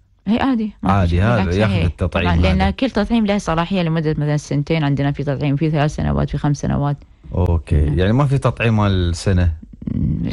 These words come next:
Speaker 1: الزكام بس.
Speaker 2: الزكام
Speaker 1: إيه،
Speaker 2: بس.
Speaker 1: فلو هاك يو سنويا يعطون.
Speaker 2: إنزين. وهذا، هذا مهم إن ناخذ الدكتورة موضوع الزكام؟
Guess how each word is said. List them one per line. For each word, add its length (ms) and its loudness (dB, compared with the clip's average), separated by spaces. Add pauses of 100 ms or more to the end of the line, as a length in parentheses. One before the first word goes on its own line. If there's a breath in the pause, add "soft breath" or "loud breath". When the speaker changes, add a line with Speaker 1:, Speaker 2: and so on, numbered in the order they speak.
(160)
Speaker 1:
الزكام 440 2
بس. 160 0
Speaker 2:
الزكام 440 2
Speaker 1:
إيه، 80 2
Speaker 2:
بس. 180 -2
Speaker 1:
فلو 300 0
هاك 200 0
يو 140 0
سنويا 420 0
يعطون. 360 -2
Speaker 2:
إنزين. 280 2
وهذا، 440 2
هذا 220 2
مهم 280 2
إن 200 2
ناخذ 260 0
الدكتورة 440 -2
موضوع 340 2
الزكام؟ 480 -2